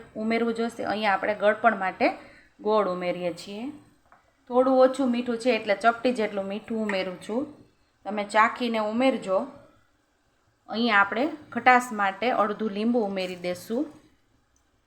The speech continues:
એકદમ સરસ આપણે મગને ઉકળવા દેવાના છે. જો આપણે હળદરનો બિલકુલ ઉપયોગ કરેલો નથી, છતાં પણ મસ્ત એવો કલર આવ્યો છે. હજી ઉકળશે એટલે હજી પણ મસ્ત એવો કલર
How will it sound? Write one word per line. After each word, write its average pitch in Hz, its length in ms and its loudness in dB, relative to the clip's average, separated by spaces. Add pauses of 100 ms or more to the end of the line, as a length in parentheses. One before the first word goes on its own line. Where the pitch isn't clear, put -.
(3500)
એકદમ 214 440 0
સરસ 220 360 0
આપણે 190 220 2
મગને 208 440 0
ઉકળવા 214 540 4
દેવાના 170 480 -4
છે. 196 260 -2 (380)
જો 220 100 0
આપણે 214 260 6
હળદરનો 220 420 4
બિલકુલ 254 460 2
ઉપયોગ 226 360 2
કરેલો 214 380 4
નથી, 240 380 0
છતાં 214 220 2
પણ 202 120 0
મસ્ત 220 340 -2
એવો 202 180 2
કલર 196 240 0
આવ્યો 190 280 0
છે. 202 140 -4
હજી 196 200 -4
ઉકળશે 226 500 2
એટલે 196 180 -4
હજી 190 220 -4
પણ 254 260 2 (360)
મસ્ત 240 300 2
એવો 202 180 2
કલર 202 360 2